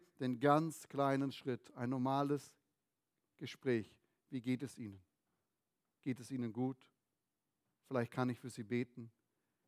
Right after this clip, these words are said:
Ich glaube, dass gerade in dieser Zeit die Menschen offen sind. Lass uns doch gemeinsam aufstehen, da wo wir sind. Ich würde gerne noch einfach für euch beten, dass gerade jetzt der Heilige Geist zu euch spricht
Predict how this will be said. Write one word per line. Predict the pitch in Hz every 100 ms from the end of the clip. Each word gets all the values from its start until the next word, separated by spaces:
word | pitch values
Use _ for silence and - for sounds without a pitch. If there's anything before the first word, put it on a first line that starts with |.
| -
Ich | 143 -
glaube, | 147 151 127 110 _ _
dass | 120 -
gerade | 117 131 147 160
in | 139
dieser | 135 - 123
Zeit | - 113 107 - _ _
die | 120
Menschen | 113 117 - 131
offen | 123 - 110
sind. | 98 92 _ _ _ _ _
Lass | 170 165
uns | 160 -
doch | 160 - _ _ _
gemeinsam | 135 147 143 143
aufstehen, | 165 160 - 160 151 151 135 _ _
da | 131 131
wo | 127
wir | 127
sind. | 120 139 147 - _ _
Ich | -
würde | 127 117
gerne | 131 135
noch | 131 120 - _ _
einfach | 165 156 139
für | 175
euch | 156 -
beten, | - 156 151 127 - _ _
dass | 127 -
gerade | 135 147 151
jetzt | 143 151 -
der | 139
Heilige | 135 139 131
Geist | 123 135 135 - - _ _
zu | - 170 185
euch | 151 131 -
spricht | - 143 131 - _